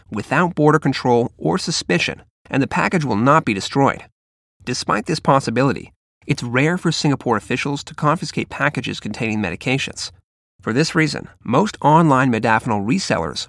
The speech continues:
will offer free reshipments if an order is seized at the border. As soon as the package doesn't arrive on its due date,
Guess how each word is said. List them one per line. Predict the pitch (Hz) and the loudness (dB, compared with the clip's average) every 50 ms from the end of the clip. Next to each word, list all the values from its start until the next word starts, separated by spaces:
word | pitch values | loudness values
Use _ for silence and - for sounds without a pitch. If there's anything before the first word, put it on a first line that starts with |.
| - | -4
will | - 123 135 139 | 0 2 4 4
offer | 139 139 143 - - - | 4 4 4 2 -2 -4
free | - - - - 135 143 165 170 165 - - | -4 -8 -8 -4 0 0 2 2 0 -2 -4
reshipments | - 117 113 127 175 190 - - - - - 73 69 65 - - - - - - _ - | -8 -6 -2 0 0 0 0 0 -2 -2 -4 -6 -10 -8 -8 -10 -12 -12 -16 -20 _ -4
if | - 202 190 - | -2 -2 0 2
an | 160 | 2
order | 156 143 143 127 113 - | 2 4 4 4 2 2
is | - 160 185 170 - | 4 4 4 4 2
seized | - - 123 110 107 - | -2 -2 -2 -2 -2 -2
at | 104 - | -4 -6
the | - - | -6 -4
border. | 117 123 139 117 - - - _ _ _ _ _ _ _ _ _ _ - | -4 0 0 0 -2 -2 -10 _ _ _ _ _ _ _ _ _ _ -8
As | - 101 - | -8 -6 -4
soon | - 120 143 | 0 0 0
as | 202 208 208 | 0 0 0
the | 208 | -4
package | 202 - 165 156 165 156 160 143 - | -2 0 0 2 2 2 0 -2 0
doesn't | 156 160 139 123 143 120 | 2 2 2 2 2 2
arrive | 120 113 120 120 123 127 123 | 2 2 4 4 2 2 2
on | 120 104 | 0 -2
its | 98 98 - | -2 -4 -4
due | - 135 143 156 | 0 2 2 4
date, | - - - - - | 2 0 -4 -8 -16